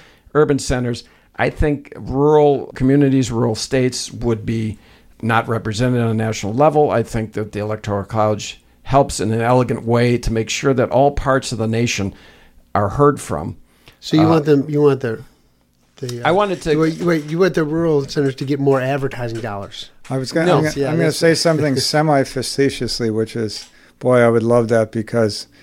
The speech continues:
Speaker 3: I'm so sick and tired of Wisconsin getting all of the commercials all
Speaker 1: Right,
Speaker 3: the time.
Speaker 1: right.
Speaker 3: Right.
Speaker 1: Now, again, we're talking about how Wisconsin is a swing state.
Speaker 3: <laughs> Yeah.
Speaker 1: And the swing
Speaker 3: Yeah.
Speaker 1: states kinda change every election slightly. They've kinda moved around
Speaker 3: Mm-hmm.
Speaker 1: the nation. Uh, but I think the current Electoral College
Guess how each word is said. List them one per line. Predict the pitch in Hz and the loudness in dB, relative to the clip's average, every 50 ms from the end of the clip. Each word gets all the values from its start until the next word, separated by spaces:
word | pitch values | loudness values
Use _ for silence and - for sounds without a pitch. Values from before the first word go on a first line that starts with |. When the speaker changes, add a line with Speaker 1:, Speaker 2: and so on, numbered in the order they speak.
| - _ - | -16 _ -2
Speaker 3:
I'm | - 120 | -2 -2
so | 113 - 135 127 | 2 2 2 2
sick | 113 - - 127 - 127 | 4 2 0 0 0 -2
and | 120 113 | -2 0
tired | - 127 123 120 117 | 2 2 4 4 4
of | 113 104 | 4 2
Wisconsin | 107 110 - - - 120 117 113 - - 117 | 0 -2 -2 -2 -2 0 0 -2 -2 -4 -4
getting | 104 110 113 113 110 120 | -2 -2 -2 -2 -4 -4
all | - - 120 123 131 127 123 | -2 2 4 4 4 4 4
of | 120 110 | 2 0
the | 113 113 | -4 -6
commercials | - - 127 123 120 120 113 - - 117 107 104 - | -6 -6 -4 -4 -2 -2 -4 -6 -6 -8 -8 -8 -4
all | - 113 107 104 | -4 -2 -2 -2
Speaker 1:
Right, | 110 104 - | -2 -4 -4
Speaker 3:
the | - | -6
time. | 107 - | -10 -10
Speaker 1:
right. | 90 98 120 | -10 -10 -10
Speaker 3:
Right. | 117 110 107 | -10 -6 -2
Speaker 1:
Now, | 113 160 151 | 0 2 2
again, | 143 147 147 147 139 | 2 2 0 0 0
we're | 139 - | 0 0
talking | - 143 165 160 160 151 160 | 0 2 2 2 2 2 0
about | 139 127 139 131 | 0 0 0 0
how | 123 143 139 | 2 2 2
Wisconsin | 135 135 135 - - 156 139 131 123 - 135 120 | 4 4 2 0 0 0 0 0 -2 -4 -4 -4
is | 117 113 - - | -4 -4 -4 -2
a | |
swing | - 165 170 151 | 0 0 0 -2
state. | - - - 110 110 - - | -2 -4 -4 -6 -6 -6 -8
Speaker 3:
<laughs> | - | -4
Yeah. | 117 117 117 107 98 85 - | 0 0 0 0 0 -2 -2
Speaker 1:
And | - 147 151 151 151 147 139 139 - | 0 0 2 0 0 -2 -4 -8 -6
the | - 139 | -6 -4
swing | - - - - 226 254 | -4 -4 -2 -2 -2 -2
Speaker 3:
Yeah. | 226 | -2
Speaker 1:
states | - - 180 151 135 - | -2 0 2 2 2 0
kinda | - - - 170 156 147 | -2 -6 -6 -4 -4 -4
change | 113 - - 139 131 131 127 127 113 | -4 -4 -2 0 2 2 2 2 2
every | 123 113 117 113 | 0 0 2 2
election | 110 113 107 101 - 113 | 2 0 0 -2 -4 -6
slightly. | 98 - - - 107 110 104 - 92 101 104 | -6 -6 -4 -2 -2 -2 -2 -2 -2 -2 0
They've | 104 107 101 | -2 -2 -4
kinda | - 113 113 | -2 -2 0
moved | 113 110 110 110 101 110 | 0 2 0 0 0 0
around | 110 113 110 110 110 107 107 | 2 2 4 4 2 2 0
Speaker 3:
Mm-hmm. | 104 101 | 0 0
Speaker 1:
the | 101 | 0
nation. | 117 113 107 - 104 92 90 - - - - - - - - - | 0 0 0 -2 -4 -4 -6 -8 -16 -20 -20 -20 -20 -20 -18 -6
Uh, | - - 120 113 | 0 2 2 2
but | 110 110 - - 135 127 - - | 2 0 0 0 0 2 2 0
I | - 180 | 0 0
think | 170 - 165 143 | 0 -2 -4 -4
the | - - | -4 -6
current | - - - - 180 175 175 151 | -8 -8 -4 0 2 2 4 4
Electoral | 131 135 131 135 135 - 139 117 117 | 4 4 4 2 2 0 0 0 0
College | 110 - 120 120 117 117 117 110 - - - | 0 0 2 4 4 4 4 0 -2 -8 -14